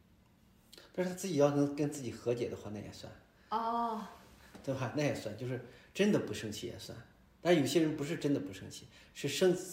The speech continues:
Speaker 1: 其实心里在气，只是在压抑自己而已。
Speaker 2: 嗯。
Speaker 1: 对吧？你要自己能真的没有压抑自己到，就是你说的，对吧？就像那个得道高僧一样的，对吧？
Speaker 2: 嗯。
Speaker 1: 他能，就是他从内心释怀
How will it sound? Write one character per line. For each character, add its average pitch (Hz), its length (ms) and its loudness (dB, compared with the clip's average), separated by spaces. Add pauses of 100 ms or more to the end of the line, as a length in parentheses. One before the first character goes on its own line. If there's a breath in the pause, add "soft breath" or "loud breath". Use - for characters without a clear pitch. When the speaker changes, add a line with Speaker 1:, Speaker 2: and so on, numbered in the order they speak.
(160)
Speaker 1:
其 - 160 0
实 160 80 6
心 160 220 6
里 135 40 2
在 123 140 2
气， - 180 -4
只 107 100 -6
是 107 40 -6
在 110 100 -2
压 107 160 -6
抑 107 120 -6
自 - 160 -14
己 - 100 -18
而 - 80 -18
已。 - 80 -18 (1040)
Speaker 2:
嗯。 196 440 -10 (1700)
Speaker 1:
对 131 80 -8
吧？ 139 60 4
你 180 80 4
要 175 100 8
自 - 140 0
己 143 80 0
能 143 280 -2 (220)
真 175 140 2
的 139 80 2
没 110 120 0
有 139 120 4
压 170 200 4
抑 202 120 2
自 - 100 -6
己 104 80 -6
到， 95 160 -6 (160)
就 131 140 -4
是 120 40 2
你 113 80 0
说 104 200 -4
的， - 80 -12
对 - 100 -12
吧？ - 80 -12 (380 loud breath)
就 135 100 -6
像 123 140 0
那 113 100 0
个 104 100 -4 (720 loud breath)
得 131 160 8
道 135 160 12
高 135 200 10
僧 131 200 0
一 95 140 -2
样 90 180 -8
的， - 80 -14
对 67 140 -14
吧？ 67 100 -16 (520)
Speaker 2:
嗯。 208 220 -6 (440)
Speaker 1:
他 180 200 6
能， 165 340 6 (280)
就 175 160 4
是 175 80 4
他 220 140 4
从 196 180 2
内 196 140 4
心 185 160 2
释 214 240 2
怀 110 140 -4